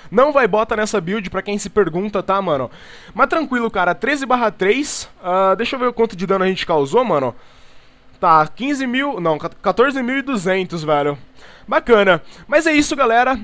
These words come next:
É, eu vou finalizar o videozinho rapidinho. Como eu falei, eu quero gravar duas gameplay pra vocês hoje, então o dia vai ser um pouco corrido. Mas é isso, pessoal. Muito obrigado por assistir o vídeo. Se inscreve aí no canal caso você não,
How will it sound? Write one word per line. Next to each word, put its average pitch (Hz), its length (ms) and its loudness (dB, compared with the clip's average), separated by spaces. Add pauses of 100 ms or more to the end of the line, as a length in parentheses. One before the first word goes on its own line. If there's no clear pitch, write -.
É, 214 240 2
eu 208 60 2
vou 247 80 -6
finalizar 247 400 2
o 233 40 2
videozinho 214 400 -4
rapidinho. 226 520 -4
Como 214 160 -2
eu 208 40 -4
falei, 214 220 2
eu 220 40 4
quero 220 160 2
gravar 202 260 2
duas 226 200 -4
gameplay 214 320 0
pra 214 120 -2
vocês 185 340 -2
hoje, 220 220 2
então 202 160 -2
o - 20 0
dia 190 160 0
vai 190 80 -2
ser 208 100 -4
um 196 60 -2
pouco 196 220 -6
corrido. 214 520 0 (400)
Mas 277 220 4
é 240 60 8
isso, 202 200 2
pessoal. 185 520 0 (760)
Muito 247 220 0
obrigado 247 340 0
por 233 80 -2
assistir 220 280 -4
o 214 60 -4
vídeo. 214 440 -4 (240)
Se 240 100 -6
inscreve 269 340 0
aí 269 60 -4
no 262 80 -2
canal 240 300 0
caso 240 200 0
você 233 220 -2
não, 226 160 0